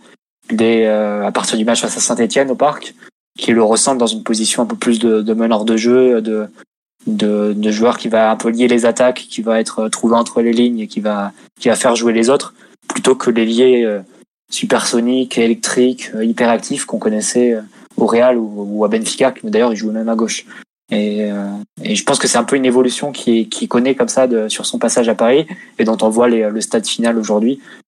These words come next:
c'est-à-dire un joueur qui est plus, euh, qui est plus mature, qui fait, qui fait de meilleurs choix et qui n'a, et,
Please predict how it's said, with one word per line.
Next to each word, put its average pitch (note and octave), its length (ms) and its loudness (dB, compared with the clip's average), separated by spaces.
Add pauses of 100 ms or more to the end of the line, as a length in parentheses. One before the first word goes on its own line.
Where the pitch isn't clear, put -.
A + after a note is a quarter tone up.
c'est-à-dire A2 340 0
un G#2+ 60 -2
joueur A#2+ 260 0
qui A2 120 -6
est - 20 -6
plus, A2+ 340 0
euh, G#2 60 0
qui - 140 -6
est - 20 -2
plus - 160 -6
mature, A2+ 400 2
qui - 80 -12
fait, G#2 320 -2
qui - 160 -10
fait A#2 160 0
de A2 100 0
meilleurs A2 280 2
choix C3 320 2 (640)
et G2 200 -2
qui - 280 -4
n'a, G#2 160 0 (140)
et, G2+ 160 -2